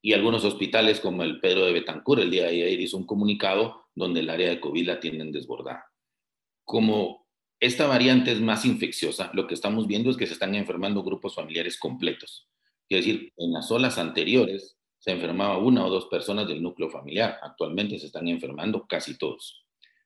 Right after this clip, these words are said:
Los hospitales están desbordados, ya no hay espacio para más pacientes. Y creo que ningún sistema de salud del mundo está preparado para esto.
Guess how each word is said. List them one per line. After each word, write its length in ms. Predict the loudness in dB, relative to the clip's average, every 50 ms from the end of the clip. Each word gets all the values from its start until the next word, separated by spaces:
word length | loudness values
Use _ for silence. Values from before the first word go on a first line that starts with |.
| _
Los 160 | -6 -4 -2
hospitales 480 | -2 -2 0 -2 0 2 2 4 2 2
están 280 | 0 0 -2 0 2 2
desbordados, 840 | 0 0 0 -2 -4 -4 -2 -2 0 0 0 -2 -4 -8 -12 -10 -4
ya 120 | -2 0 0
no 140 | 0 0
hay 140 | 0 0 -2
espacio 480 | -4 -4 -2 -2 0 0 0 -2 -2 -2
para 160 | -4 -4 -6
más 200 | -6 -8 -8 -8
pacientes. 760 | -8 -6 -6 -4 -4 -4 -6 -6 -8 -10 -10 -10 -14 -16 _ _ _ _ _ _ -20 -20 -18 -10
Y 80 | -2
creo 180 | 2 4 4 6
que 120 | 6 8
ningún 340 | 8 8 8 6 6 6 4
sistema 480 | 2 0 -4 -4 -2 0 0 2 2 0
de 60 | 0
salud 340 | -2 -2 -4 -2 -2 -2 0
del 220 | 0 0 0 0
mundo 260 | 0 0 2 2 2 0
está 220 | -2 -2 -4 -4
preparado 540 | -4 -4 -4 -4 -4 -6 -6 -6 -6 -6 -8
para 220 | -8 -8 -8 -4 -4
esto. 320 | -4 -4 -6 -8 -12 -20